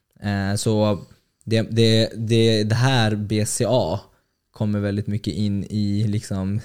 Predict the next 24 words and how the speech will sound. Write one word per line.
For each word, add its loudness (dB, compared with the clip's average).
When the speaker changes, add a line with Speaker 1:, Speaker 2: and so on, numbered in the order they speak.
Speaker 2:
eh, -6
Speaker 1:
In -2
i 4
Speaker 2:
bilden 6
Speaker 1:
bilden. 4
Speaker 2:
lite 0
Speaker 1:
Mm. 2
Speaker 2:
grann. 4
Och -2
B 6
C 0
A 2
är 2
ju 0
tre 0
aminosyror, -2
eh, -6
som -8
heter -6
de -6
grenade -2
aminosyrorna. -4
Eh, -6
varav -2